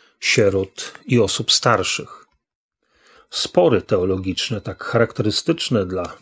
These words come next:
czwartego i piątego wieku, nieco przycichły. Grzegorz nie pozostawił monumentalnych dzieł teologicznych. Jego poglądy znane są głównie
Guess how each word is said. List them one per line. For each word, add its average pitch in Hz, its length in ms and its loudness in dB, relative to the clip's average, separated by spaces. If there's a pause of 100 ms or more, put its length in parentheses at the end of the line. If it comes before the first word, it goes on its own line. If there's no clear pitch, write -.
czwartego 123 680 0
i 98 120 0
piątego 98 560 2
wieku, 117 440 4 (600)
nieco 101 300 4
przycichły. - 760 0 (840)
Grzegorz 101 720 2 (180)
nie 131 80 4
pozostawił 113 720 0
monumentalnych 104 880 2
dzieł 95 340 0
teologicznych. 104 1000 2 (800)
Jego 160 220 4
poglądy 123 640 4
znane 117 400 2
są 110 240 2
głównie 127 500 2